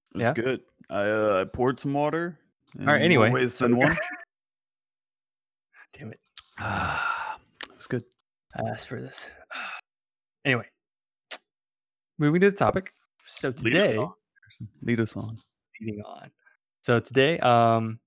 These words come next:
Speaker 2: it was more kinda brought up because Destiny dropped, like, an update. They just address a lot of stuff as always every Thursday. But I just started thinking, like, just thinking about how that works. I was just kinda curious with games nowadays. It's kind of,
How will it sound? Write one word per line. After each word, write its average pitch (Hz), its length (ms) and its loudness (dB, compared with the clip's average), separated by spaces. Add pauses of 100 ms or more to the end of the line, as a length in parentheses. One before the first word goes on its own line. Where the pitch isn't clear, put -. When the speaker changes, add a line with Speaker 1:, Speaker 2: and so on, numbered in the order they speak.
(240)
Speaker 2:
it 170 60 2
was 170 100 4
more 220 300 4 (560)
kinda 170 380 4
brought 139 200 6
up 139 100 2
because 123 440 0
Destiny 113 360 -2
dropped, 107 280 0
like, 107 160 -4
an 107 80 -12
update. 113 460 -2 (680)
They 113 160 0
just - 260 -10
address 107 320 -4
a 110 40 -6
lot 107 160 2
of 104 60 -6
stuff 110 180 -6
as 104 160 0
always 107 440 -2
every 104 200 -4
Thursday. 113 420 -2 (600)
But 107 220 2
I - 380 -20
just - 100 -10
started 135 240 4
thinking, 131 520 -4
like, 113 160 2
just - 220 -6
thinking 131 220 -2
about 120 120 2
how 107 100 2
that 107 240 2
works. 135 340 2 (280)
I 127 100 2
was 135 120 2
just 131 120 -10
kinda 123 160 0
curious 120 360 0 (600)
with 113 120 2
games 139 260 2
nowadays. 135 680 2
It's - 120 -8
kind 139 300 0
of, 131 360 -2